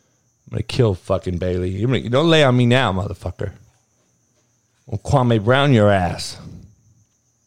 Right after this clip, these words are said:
Um. Anyway, hey, man, it's been real.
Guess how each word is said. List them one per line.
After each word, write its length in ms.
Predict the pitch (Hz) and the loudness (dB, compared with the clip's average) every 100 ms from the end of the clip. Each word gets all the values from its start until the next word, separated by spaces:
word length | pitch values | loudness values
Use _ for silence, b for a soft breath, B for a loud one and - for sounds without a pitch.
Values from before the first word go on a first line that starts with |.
| _ - b b b b _ | _ -20 b b b b _
Um. 640 | - 123 131 131 127 123 117 B B B B B B B B _ _ _ _ _ - - - | -4 -2 0 2 2 0 -2 B B B B B B B B _ _ _ _ _ -20 -16 -4
Anyway, 480 | 190 175 123 120 123 | 0 4 4 2 0
hey, 220 | 196 175 | 0 2
man, 220 | 147 151 165 | 2 2 2
it's 100 | 165 | 2
been 160 | 156 | 2
real. 440 | 117 123 127 120 | 4 6 4 2